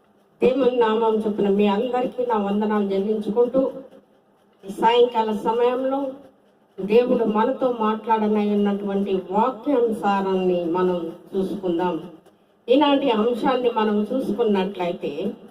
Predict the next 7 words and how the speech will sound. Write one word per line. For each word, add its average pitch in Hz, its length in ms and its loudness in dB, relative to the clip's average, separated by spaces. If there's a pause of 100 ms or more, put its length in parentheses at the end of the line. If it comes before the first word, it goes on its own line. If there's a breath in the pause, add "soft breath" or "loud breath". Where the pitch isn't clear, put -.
(460)
దేవుని 277 680 2
ప్రత్యక్షత, 214 1000 -2 (880)
దేవుని 202 500 0
ప్రత్యక్షత. 202 840 -6 (760)
కనుక 339 280 4 (640)
దేవుడు 311 680 4 (2750)
కీర్తనలు 330 640 6